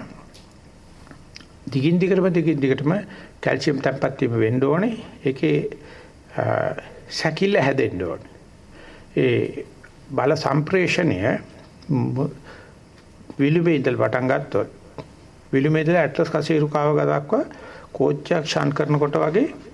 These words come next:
පිටිපස්සෙන් ඇවිල්ලා එන්ජින් එක ගහපුවාම දඩ දඩස්, දඩ දඩස්, දඩ දඩස්, දඩ දඩස් කාලා පිටියෙන් පිටියට, පිටියෙන් පිටියට ෂන්ට් වෙනවා. අන්න ඒ වගේ මේක අතරතුර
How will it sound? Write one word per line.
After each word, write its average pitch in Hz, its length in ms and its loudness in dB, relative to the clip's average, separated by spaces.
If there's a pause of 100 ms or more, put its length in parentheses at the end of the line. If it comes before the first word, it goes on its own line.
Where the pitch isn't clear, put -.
(440)
පිටිපස්සෙන් 147 500 0
ඇවිල්ලා 147 220 4
එන්ජින් 135 260 0
එක 135 120 0
ගහපුවාම 127 500 2 (400)
දඩ 131 240 2
දඩස්, 127 320 2 (380)
දඩ 139 240 0
දඩස්, 123 320 0 (260)
දඩ 139 260 0
දඩස්, 123 300 2 (200)
දඩ 139 280 0
දඩස් 135 260 0
කාලා 165 340 2 (460)
පිටියෙන් 165 420 2
පිටියට, 165 460 0
පිටියෙන් 156 340 2
පිටියට 175 440 0 (680)
ෂන්ට් 156 440 0
වෙනවා. 95 320 -2 (360)
අන්න 160 240 2
ඒ 196 80 2
වගේ 208 360 4
මේක 185 240 0
අතරතුර 165 520 2